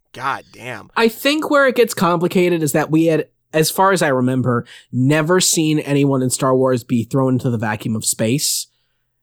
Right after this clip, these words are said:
Speaker 2: And so the idea that she could survive for that long and just wouldn't get, like, really flung anywhere, like, is a little weird
Speaker 1: But see,
Speaker 2: because we
Speaker 1: like
Speaker 2: don't have any background for it.
Speaker 1: But see, like, this is, this is where I keep having to,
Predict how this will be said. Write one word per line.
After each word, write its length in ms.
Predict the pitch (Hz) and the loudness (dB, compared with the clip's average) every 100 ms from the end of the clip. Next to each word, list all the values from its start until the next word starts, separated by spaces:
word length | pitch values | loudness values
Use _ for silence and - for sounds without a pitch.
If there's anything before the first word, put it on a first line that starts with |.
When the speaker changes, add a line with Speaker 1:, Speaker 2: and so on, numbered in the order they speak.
| _ 143 | _ 0
Speaker 2:
And 180 | 143 | 0
so 160 | - 160 | 4 4
the 140 | 147 | 4
idea 420 | 147 143 127 165 175 | 2 0 2 2 4
that 120 | 160 | 2
she 140 | - | 0
could 140 | 156 139 | 0 0
survive 440 | 147 123 120 127 | 0 2 0 0
for 80 | 139 | 0
that 180 | 135 117 | 0 -2
long 400 | 127 127 131 131 | -4 -2 -2 -2
and 160 | 127 | -4
just 200 | 120 127 123 | -2 -4 -2
wouldn't 300 | 123 123 117 | -2 -4 -6
get, 200 | 127 120 | -6 -6
like, 360 | 113 98 - _ _ _ - | -8 -10 -14 _ _ _ -4
really 380 | 127 135 123 120 | 2 4 2 -2
flung 420 | - 214 180 123 | -2 0 0 0
anywhere, 960 | 139 143 147 147 147 151 151 151 151 143 | 2 4 4 2 2 2 0 0 0 0
like, 320 | 127 117 - | -2 -4 -2
is 140 | 135 | -2
a 60 | 127 | -2
little 480 | 120 123 117 110 - | -4 -6 -8 -10 -12
weird 540 | 113 117 123 135 139 | -6 -2 0 2 0
Speaker 1:
But 120 | 277 | -2
see, 160 | - - | -4 0
Speaker 2:
because 200 | 165 190 | 2 4
we 80 | 220 | 4
Speaker 1:
like 80 | 214 | 4
Speaker 2:
don't 120 | 190 | 2
have 320 | 208 196 185 | 0 2 2
any 140 | 160 | 0
background 520 | 123 120 110 110 101 - | 0 -4 -6 -8 -10 -14
for 220 | 101 - | -20 -20
it. 60 | _ _ _ _ _ | _ _ _ _ _
Speaker 1:
But 140 | 233 | -10
see, 140 | - 294 | -8 -6
like, 180 | 277 208 | -4 -4
this 320 | 185 269 302 | -8 -10 -8
is, 440 | 330 294 208 - _ _ _ | -10 -10 -12 -14 _ _ _
this 280 | 170 269 320 | -10 -8 -8
is 180 | 302 | -10
where 420 | 220 208 208 202 190 | -8 -6 -4 -4 -4
I 120 | 175 | -6
keep 360 | 175 - 247 226 | -6 -10 -14 -12
having 360 | - 196 214 | -6 -4 -4
to, 140 | 190 | -8